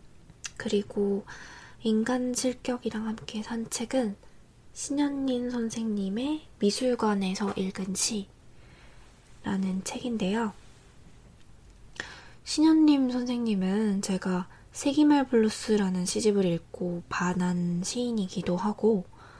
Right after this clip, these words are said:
음, 미술 전공하시고 요즘에는 사진작가로도 활동하고 계세요. 그래서 시각적 감각도 뛰어나시고 글도 멋지게 쓰시는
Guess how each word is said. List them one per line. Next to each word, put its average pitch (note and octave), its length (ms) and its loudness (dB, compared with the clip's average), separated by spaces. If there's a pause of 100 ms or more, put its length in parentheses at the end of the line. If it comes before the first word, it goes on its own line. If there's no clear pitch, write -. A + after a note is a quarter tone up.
(500)
음, G#3 320 -2 (1080)
미술 B3 300 2
전공하시고 A#3 1000 0 (200)
요즘에는 F#3 720 -4
사진작가로도 G3+ 1080 -4
활동하고 F#3+ 520 -4
계세요. F3+ 640 -2 (960)
그래서 G3 600 -4 (520)
시각적 - 600 -6
감각도 F#3+ 640 -4
뛰어나시고 G3+ 800 -2 (680)
글도 F#3+ 320 -4
멋지게 G3 440 0
쓰시는 F#3 560 -6